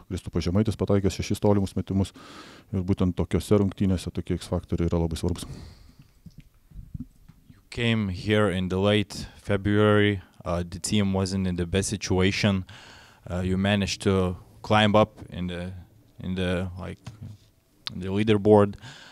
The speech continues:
Speaker 2: Uh, how could you rate this result, that,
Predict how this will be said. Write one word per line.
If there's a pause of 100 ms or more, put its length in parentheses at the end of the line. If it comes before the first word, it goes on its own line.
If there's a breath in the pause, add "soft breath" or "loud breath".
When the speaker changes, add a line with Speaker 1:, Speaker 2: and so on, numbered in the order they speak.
(180 loud breath)
Speaker 2:
Uh, (1400 soft breath)
how
could
you
rate
this
result, (100)
that,